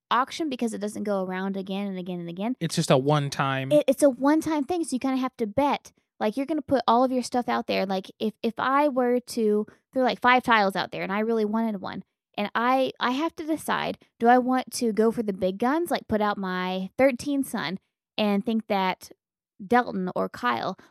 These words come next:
Speaker 1: are not gonna try and beat me? Or am I gonna, like, put up my thirteen sun and think that Delton's gonna put out a two and Kyle's just gonna pass, so I'm wasting my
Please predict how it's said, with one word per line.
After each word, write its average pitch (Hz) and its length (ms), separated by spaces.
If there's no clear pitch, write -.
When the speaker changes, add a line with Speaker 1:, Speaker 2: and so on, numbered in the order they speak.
Speaker 1:
are 214 120
not 214 140
gonna 214 160
try 202 200
and 185 140
beat 196 200
me? 330 180
Or 311 200
am 277 100
I 254 100
gonna, 240 240
like, 208 160
put 247 120
up 226 60
my 214 120
thirteen 254 380
sun 202 380
and 202 120
think 214 180
that 196 320
Delton's 220 300
gonna 220 140
put 220 120
out 202 160
a 180 80
two 247 240
and 190 100
Kyle's 202 240
just 190 120
gonna 180 180
pass, 220 320
so 202 80
I'm 190 80
wasting 214 320
my 180 160